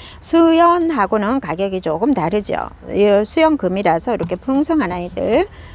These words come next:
어, 이렇게 풍성해요. 아주 큰 아이들, 십오 센치 풀분에 이렇게 가득 있는 아이들 가격은 이만 오천 원 합니다. 수연은 가격이 착한데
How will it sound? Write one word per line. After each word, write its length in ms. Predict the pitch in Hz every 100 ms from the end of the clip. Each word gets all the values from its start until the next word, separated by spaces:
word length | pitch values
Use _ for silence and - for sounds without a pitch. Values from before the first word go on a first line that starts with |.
| -
어, 200 | - -
이렇게 260 | - 202 170
풍성해요. 720 | - 269 277 311 277 175 175 -
아주 200 | - 160 175
큰 240 | - 294
아이들, 480 | 220 190 202 208 285
십오 760 | - 254 - - - - 240
센치 360 | 294 320 302 254
풀분에 520 | - 302 302 269 214
이렇게 300 | 202 - 165
가득 600 | 170 269 294 302 302 311
있는 300 | 269 202 247
아이들 420 | 156 160 170 285
가격은 600 | 302 151 175 190 185 220 247
이만 420 | 175 175 247 247
오천 380 | 175 - 190 165
원 100 | 196
합니다. 400 | 247 226 175 175 - - 226
수연은 800 | - 320 302 294 311 302 339 330
가격이 360 | 175 160 170
착한데 460 | 185 277 285 247